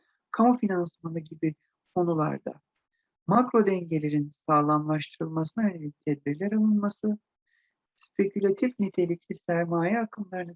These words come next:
teşvik etmeyecek bir döviz kuru politikasının uygulanması, gelişmekte olan ülkelerde krizlerin önüne geçilerek finansal gelişmeden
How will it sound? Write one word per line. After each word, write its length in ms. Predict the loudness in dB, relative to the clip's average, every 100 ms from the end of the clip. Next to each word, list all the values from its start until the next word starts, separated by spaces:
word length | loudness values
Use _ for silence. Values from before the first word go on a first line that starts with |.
| _
teşvik 400 | -6 -4 -8 -10 _ -2
etmeyecek 640 | -2 -4 -6 -4 -2 -4 -4 -2
bir 220 | -2 -4 _ _ _ _ _ _ _ _ _ _ _ -2
döviz 340 | 2 2 0 -8 _
kuru 180 | -2 -2
politikasının 920 | 2 2 2 -4 -2 -2 0 -2 -2 _
uygulanması, 1000 | 2 4 4 2 0 -4 -10 _ -2 -2 -4 _ _ _ _ _ _ _ _
gelişmekte 760 | 2 4 2 -2 -2 -4 _ 2
olan 400 | 4 4 2 -2 _ _ _
ülkelerde 920 | 0 0 -2 -4 -4 -8 2 2 2 -2 _ _ _ _ -6
krizlerin 680 | -2 0 2 4 4 2 0
önüne 400 | -2 0 0 0
geçilerek 680 | -2 -6 -6 -6 -2 -2 -2 _ _ _ _ _
finansal 640 | -2 0 0 0 0 0 0
gelişmeden 840 | 0 -2 -6 -6 -2 0 0 -2